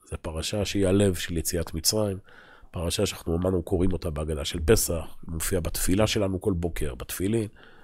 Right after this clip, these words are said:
זה, זה ה-, זה הפרשה. אה, זה הרעיון המרכזי שלה, בסדר? למצוא את ההתחדשות בתוך ההתמדה, חודש, זמן,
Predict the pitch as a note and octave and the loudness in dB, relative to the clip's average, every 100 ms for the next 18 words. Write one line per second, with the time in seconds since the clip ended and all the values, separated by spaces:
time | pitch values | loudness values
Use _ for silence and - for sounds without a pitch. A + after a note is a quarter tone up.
0 | - C3+ C3 B2+ C3 B2+ C3+ B2+ A#2 A#2 | -10 -6 -2 0 2 2 2 0 2 4
1 | B2+ E3+ A2+ F#2 - - - - - - | 4 4 4 0 -2 -8 -20 -20 -20 -16
2 | - - - - _ _ G#2+ G2 F#2+ G2 | -12 -12 -14 -20 _ _ 0 2 4 4
3 | F#2+ F#2 G2 F#2+ F#2+ G2 - G2 A#2+ G#2 | 4 4 2 2 0 -2 -2 0 2 2
4 | G2 G2 F#2 E2+ F2 E2+ - E2+ E2+ - | 0 0 -2 -4 -4 -4 -4 -6 -10 -16
5 | - - - - - G2+ A#2+ C3 - - | -20 -20 -20 -18 -8 -4 -4 -6 -12 -18
6 | - - - - - - - - - - | -18 -16 -16 -16 -16 -18 -18 -18 -18 -18
7 | - - - - A#2 - G#2 G2+ G2 - | -18 -18 -18 -12 -10 -4 0 2 2 2
8 | - E3+ D#3 A#2+ G#2+ - - - C3+ - | 4 4 4 0 4 4 6 4 4 4
9 | - - G#2 - B2 G#2 G#2 G2 - F#2+ | 4 -2 -6 -2 -2 0 -2 -2 -4 -8
10 | - G2 G2 B2 - - - - - - | -2 2 4 2 0 -10 -20 -20 -20 -20
11 | _ _ _ - - - - - B2+ A2 | _ _ _ -20 -16 -14 -6 2 2 2
12 | - G2+ F2+ A2+ C3 A#2 | -2 -2 2 4 4 2